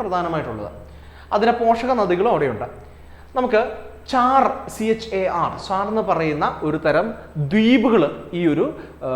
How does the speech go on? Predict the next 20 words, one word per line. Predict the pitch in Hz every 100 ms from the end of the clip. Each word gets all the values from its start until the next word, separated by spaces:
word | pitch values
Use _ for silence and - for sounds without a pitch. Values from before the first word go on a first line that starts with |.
| 123 135 - - 151
ബ്രഹ്മപുത്ര | 165 190 180 202 190 165
സമതലത്തിൽ | 139 135 131 120 151
കാണാൻ | 131 127
വേണ്ടി | 131 143
കഴിയും. | 123 202 208
ബ്രഹ്മപുത്ര | 160 165 180 170 180 175 196 160
നദിയുടെ | 151 147 180 202
തി-, | 175 165
ആ, | 147
ഒരു | 151 160 - - 139
വലിയ | 160 175 180 208 208 165
വീതിയുള്ള | 180 185 175 165 175 - 160
നദിയാണിത്. | 151 170 131 95 - - - - -
ഇതിൻ്റെ | 196 240 226
നടുക്ക് | 196 190 - 185 - - - - -
ചില | 170 175
ഭാഗങ്ങളിൽ | 151 151 160 151 127 156
നമുക്ക്, | 131 123 214 - - - 147
എന്താണ്, | 143 135 131 135 139
ദ്വീപുകൾ | 190 190 196